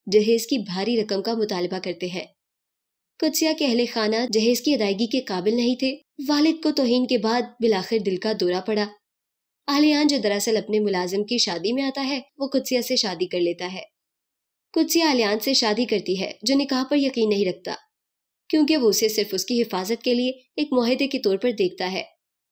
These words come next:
और अभी अपनी दरीना मंगेतर नताशा से शादी करने पर बजिद है। आलियान के घर वाले उनको बताए बगैर ऐसी लड़की से शादी करने पर फट पड़े।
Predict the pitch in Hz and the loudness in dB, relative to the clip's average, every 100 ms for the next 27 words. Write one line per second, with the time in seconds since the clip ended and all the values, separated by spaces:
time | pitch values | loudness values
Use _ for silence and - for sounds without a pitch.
0 | _ _ - 302 262 277 294 294 285 247 | _ _ -2 0 2 4 2 0 0 2
1 | 208 233 233 208 208 233 233 214 196 - | 4 2 2 2 2 0 -2 -2 -2 -2
2 | 240 247 262 277 220 240 214 190 190 240 | -2 -2 0 0 -2 -2 -2 -2 -2 -2
3 | 220 202 180 185 180 - _ _ _ _ | -2 -2 -2 -4 -8 -10 _ _ _ _
4 | _ _ _ _ _ _ 320 320 320 330 | _ _ _ _ _ _ 2 4 4 2
5 | 311 262 247 220 226 254 214 202 196 202 | 2 2 2 2 2 2 0 -2 -2 0
6 | 226 247 226 240 _ _ - 269 269 196 | 0 0 0 -4 _ _ -4 0 0 0
7 | 185 240 233 208 220 185 233 233 202 196 | 0 -2 0 0 0 0 -2 0 0 0
8 | 247 262 240 214 214 170 | -2 -4 -4 -4 -2 -4